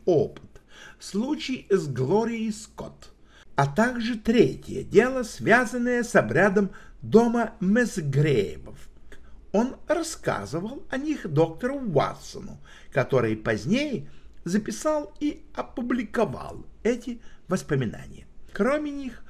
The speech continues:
Холмс упоминал об убийстве Тарлтона, деле виноторговца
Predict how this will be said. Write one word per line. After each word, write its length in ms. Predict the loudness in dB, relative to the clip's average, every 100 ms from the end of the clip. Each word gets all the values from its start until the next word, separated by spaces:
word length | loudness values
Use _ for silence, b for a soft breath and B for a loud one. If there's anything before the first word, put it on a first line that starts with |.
| B B
Холмс 540 | 4 6 4 -2 -8 -4
упоминал 640 | 0 4 6 6 2 -2 -10 -2
об 240 | 0 0 -6 0
убийстве 680 | 0 2 0 0 -2 -2 B B -2
Тарлтона, 920 | 2 4 2 -2 -4 -4 -6 -6 -6 -10 b b b
деле 500 | 2 4 6 4 2 2
виноторговца 1500 | 2 4 6 6 4 2 2 0 2 2 2 -2 -6 -4 -4